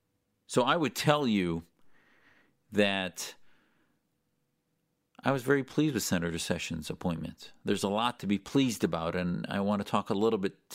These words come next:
uh, with you about what my experience with the senator has been. And I, I did testify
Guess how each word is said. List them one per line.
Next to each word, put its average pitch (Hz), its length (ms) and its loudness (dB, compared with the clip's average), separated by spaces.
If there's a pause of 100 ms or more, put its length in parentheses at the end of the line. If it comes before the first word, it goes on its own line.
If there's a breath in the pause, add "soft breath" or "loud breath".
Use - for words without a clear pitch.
uh, 95 240 -2
with 98 220 0
you 95 140 0
about 90 300 -2
what 98 420 0 (760 loud breath)
my 123 160 8
experience 98 560 0
with 92 80 -2
the 87 80 -2
senator 92 360 0
has 95 220 0
been. 104 220 2
And 107 100 0
I, 101 240 0
I 101 120 0
did 104 320 0
testify 101 720 0